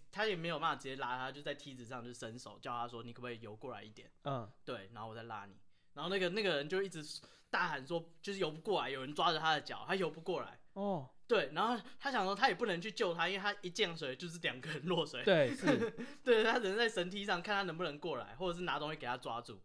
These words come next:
Speaker 1: 但是那个人就是怎么样，他就说他，他明明就是他有办法停在水面上，代表他其实是可以游。
Speaker 2: 嗯。
Speaker 1: 对，他，他说有人拉住他的脚，他没办法游。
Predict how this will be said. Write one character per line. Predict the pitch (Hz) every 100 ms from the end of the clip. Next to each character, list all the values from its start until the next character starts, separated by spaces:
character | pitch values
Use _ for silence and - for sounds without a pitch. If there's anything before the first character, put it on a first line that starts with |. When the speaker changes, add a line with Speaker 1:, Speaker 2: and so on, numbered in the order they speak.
| - _ - -
Speaker 1:
但 | - 226
是 | 240 - -
那 | 254
个 | 208
人 | 165 165
就 | 202
是 | 190 202 180 - - _
怎 | -
么 | 170
样， | 180 185
他 | 196
就 |
说 | 190 190 175
他， | 247
他 | 254 262
明 | 202
明 | 196
就 | 208 220
是 | 214
他 | 202 214
有 |
办 | 175
法 | 165
停 | -
在 | 139 151
水 | 123
面 | 110 120
上， | 131
代 | 143
表 | 139
他 | 151
其 | - 120
实 |
是 | 131
可 | 127 117
以 | 101
游。 | 95 - -
Speaker 2:
嗯。 | 190 147 117 113 -
Speaker 1:
对， | 202
他， | 180 208
他 | 214
说 | 202
有 | 208 156
人 | 143
拉 | 151
住 | 165 170
他 | 160
的 | 143
脚， | - 104
他 | 131
没 | 185
办 | 170 185 127
法 |
游。 | 110 104